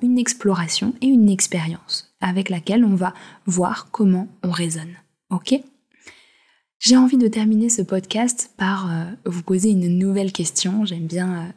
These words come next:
déclencher peut-être des prises de conscience avec l'écoute de, de ces, de ces épisodes. Si vous continuez les habitudes que vous avez actuellement, que ce soit les habitudes saines ou les habitudes qui vous desservent,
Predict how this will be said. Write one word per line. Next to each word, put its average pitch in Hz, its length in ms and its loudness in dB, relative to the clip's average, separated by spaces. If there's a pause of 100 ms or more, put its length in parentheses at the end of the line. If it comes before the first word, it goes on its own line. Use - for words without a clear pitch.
(220)
déclencher 175 520 -2
peut-être 185 360 -8
des 180 120 -4
prises 190 280 -2
de 185 80 -2
conscience 185 560 -2
avec 175 240 -8
l'écoute 185 380 -6
de, 165 140 -2 (600)
de 185 120 2
ces, 175 440 -2
de 185 140 -2
ces 185 220 0
épisodes. 196 580 2 (380)
Si - 280 -2
vous 262 160 4
continuez 214 640 2 (340)
les 185 220 2
habitudes 180 340 -2
que 190 100 -4
vous 170 200 -2
avez 175 200 -2
actuellement, 170 640 0 (340)
que 190 100 0
ce 170 200 0
soit 180 500 -4
les 180 140 -2
habitudes 180 580 -4 (200)
saines 214 420 4
ou 185 40 2
les 170 180 0
habitudes 170 340 -6
qui - 100 -6
vous 160 140 -4
desservent, 180 720 0